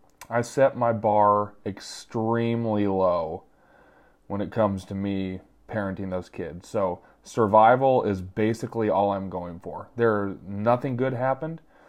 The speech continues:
Um, they're like, "Oh, did you, did you read at night?" Nope, didn't read at night. Um, they watched twenty-two hours of T V a day. Just kidding. But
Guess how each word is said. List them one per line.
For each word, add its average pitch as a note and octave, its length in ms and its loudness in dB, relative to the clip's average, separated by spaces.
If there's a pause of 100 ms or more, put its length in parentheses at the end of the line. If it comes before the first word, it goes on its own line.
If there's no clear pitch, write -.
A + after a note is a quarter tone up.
(440)
Um, F#2+ 440 -4
they're F#2+ 140 -6
like, F#2 160 -6
"Oh, C#3+ 220 -4
did A#2 100 -6
you, A2+ 380 -2
did A2 120 -6
you A#2 140 -2
read A2 300 -2
at C#3 100 -4
night?" C#3+ 260 -6
Nope, C#3+ 320 0 (160)
didn't A2 260 -4
read B2 180 -2
at C3+ 100 -4
night. C#3 360 -2 (680)
Um, G2 720 -2
they A2 240 0
watched G#2+ 720 2 (400)
twenty-two B2+ 640 -2
hours A2 320 4
of G#2 140 -8
T A#2+ 180 -4
V A2+ 220 -2
a G#2 60 -2
day. A#2 440 -2 (880)
Just F#2+ 220 -8
kidding. F2+ 260 -8 (240)
But - 960 -2